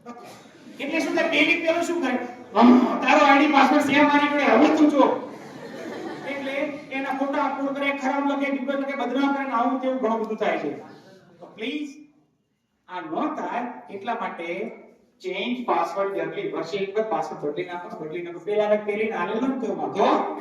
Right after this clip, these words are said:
નથી, તમે છુટકારામાંથી બચી શકો છો. પછી આ બધી બાબતોમાં તમને એક સમજાવું છું કે તમારા પાસવર્ડ કેવા હોવા જોઈએ, તમે કેવા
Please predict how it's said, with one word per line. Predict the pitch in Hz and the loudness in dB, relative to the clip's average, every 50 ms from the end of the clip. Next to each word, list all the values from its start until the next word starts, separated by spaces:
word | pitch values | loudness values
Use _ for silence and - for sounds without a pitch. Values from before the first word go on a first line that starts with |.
| - - | -12 -12
નથી, | 170 180 196 196 - 254 269 311 349 - - - - - | -8 -8 -6 -6 -6 -6 -6 -4 -6 -6 -10 -14 -10 -2
તમે | - 208 240 226 | -2 0 0 0
છુટકારામાંથી | - 214 208 - 208 202 185 - - - - 254 | -4 -6 -6 -2 0 2 2 2 2 0 0 -2
બચી | 196 - - - | -4 -4 -4 -8
શકો | - 165 160 156 147 | -8 -8 -6 -6 -6
છો. | 143 151 147 - - - - - _ | -8 -8 -10 -10 -12 -16 -20 -14 _
પછી | - 220 226 233 247 254 254 269 262 269 - - - - - _ _ _ _ _ - | -4 -4 -2 -2 0 0 0 0 0 -2 -6 -10 -12 -16 -20 _ _ _ _ _ -8
આ | - 302 330 | -4 -4 -2
બધી | - 294 269 - - - 294 339 330 330 | -2 -4 -6 -6 0 2 4 4 4 4
બાબતોમાં | 294 269 269 262 269 269 269 269 269 - - | 4 2 4 4 2 2 2 2 2 2 2
તમને | 247 240 247 254 247 | 0 0 0 0 0
એક | 240 311 349 - | 0 0 -2 -2
સમજાવું | - 240 214 208 220 247 262 269 285 277 | -2 -4 -4 -2 2 4 4 4 2 0
છું | - 294 | -4 -6
કે | - | -6
તમારા | - 285 277 277 269 - | -8 -6 -6 -6 -8 -8
પાસવર્ડ | 233 226 226 240 240 - - - 214 214 202 | -8 -8 -6 -6 -6 -6 -8 -10 -10 -10 -10
કેવા | 220 247 254 - - 262 | -6 -4 -2 0 2 0
હોવા | - - 180 170 175 185 - 202 220 262 262 | 0 -2 -4 -6 -6 -4 -2 -2 -2 -2 -4
જોઈએ, | 277 262 247 - 269 240 - - - - - - - - - - - - - | -4 -4 -4 -2 0 0 0 0 -2 -8 -12 -16 -18 -20 -20 -20 -12 -2 0
તમે | 254 254 311 320 | 2 4 4 2
કેવા | - 311 302 302 302 | 2 0 0 0 2